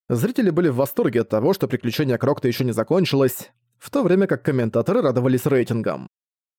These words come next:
У клана Неба и Земли появился шанс изменить свой имидж. Одновременно с этим один из игроков посеял в сообществе старейшины сомнения.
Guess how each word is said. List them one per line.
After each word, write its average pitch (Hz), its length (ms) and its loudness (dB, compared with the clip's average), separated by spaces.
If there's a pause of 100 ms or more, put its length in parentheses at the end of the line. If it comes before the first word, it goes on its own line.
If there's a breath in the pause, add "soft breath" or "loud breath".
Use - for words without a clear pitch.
(180)
У - 140 -2
клана 185 260 2
Неба 147 320 2
и 131 60 2
Земли 131 300 0
появился 147 500 2
шанс 196 320 0
изменить 143 380 0
свой 143 220 0
имидж. - 520 -2 (760)
Одновременно 117 600 0
с - 120 -4
этим 190 280 0
один 147 240 2
из 165 80 -2
игроков 165 380 0
посеял 127 380 2
в 196 60 -4
сообществе 123 480 0
старейшины 135 440 0
сомнения. 117 680 -2